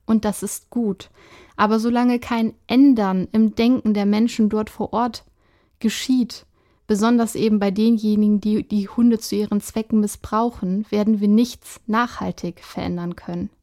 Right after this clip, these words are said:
Das Leid der Podenco ibicencos ist eine wirklich sehr traurige Realität, die aufgrund ihrer langen Verbindung zur Jagd und den oft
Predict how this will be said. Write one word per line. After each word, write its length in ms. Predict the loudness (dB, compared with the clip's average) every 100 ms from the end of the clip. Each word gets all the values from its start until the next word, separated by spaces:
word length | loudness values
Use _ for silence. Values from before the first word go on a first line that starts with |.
| _ _ _ _ _ _
Das 280 | -4 -4 -4
Leid 380 | -4 -4 -6 -6
der 140 | -6
Podenco 560 | -4 -6 -4 -4 -4 -6
ibicencos 880 | -6 -6 -6 -4 -4 -4 -6 -10 -10
ist 320 | -10 -12 -6
eine 400 | -2 0 0 -2
wirklich 360 | -4 -2 -6 -4
sehr 200 | -6 -6
traurige 560 | -6 -6 -6 -6 -6
Realität, 680 | -6 -6 -6 -6 -2 -2 -2
die 140 | -8
aufgrund 460 | -8 -10 -4 -2 0
ihrer 240 | -2 -2
langen 280 | -2 -2 -2
Verbindung 580 | -4 -6 -2 -2 -2 -4
zur 180 | -4 -6
Jagd 400 | -6 -6 -8 -4
und 160 | -2
den 160 | 0 0
oft 300 | -2 -6